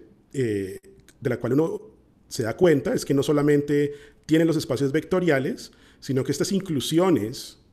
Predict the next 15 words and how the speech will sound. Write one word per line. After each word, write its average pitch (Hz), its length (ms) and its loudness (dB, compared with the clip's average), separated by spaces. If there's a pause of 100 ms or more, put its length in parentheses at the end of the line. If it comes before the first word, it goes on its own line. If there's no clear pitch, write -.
(100)
así - 180 -14
que 131 100 -6
uno 120 80 -4
tiene 135 180 -2
acá, 139 380 -4 (540)
realmente 143 580 2
conectan 139 920 0 (360)
los 123 160 -2
espacios 127 340 -2
vectoriales 160 1000 0 (340)
a 120 140 -2
través 107 460 -2
de 123 320 2
transformaciones 120 760 -2
lineales, 113 680 -4